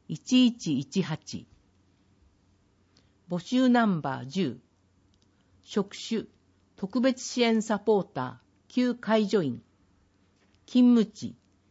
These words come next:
私立学校等の教育委員会所管施設。業務内容、個別支援が必要な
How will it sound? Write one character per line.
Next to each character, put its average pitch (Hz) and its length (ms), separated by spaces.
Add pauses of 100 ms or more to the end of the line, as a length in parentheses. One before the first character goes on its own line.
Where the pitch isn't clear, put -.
(160)
私 - 220
立 254 260
学 240 280
校 175 220
等 185 280
の 131 280
教 240 240
育 233 280
委 226 100
員 214 200
会 143 320
所 - 180
管 220 300
施 190 160
設。 - 440 (1080)
業 226 260
務 240 140
内 196 300
容、 110 280 (480)
個 - 120
別 262 240
支 - 200
援 214 200
が 151 100
必 - 300
要 175 200
な 160 200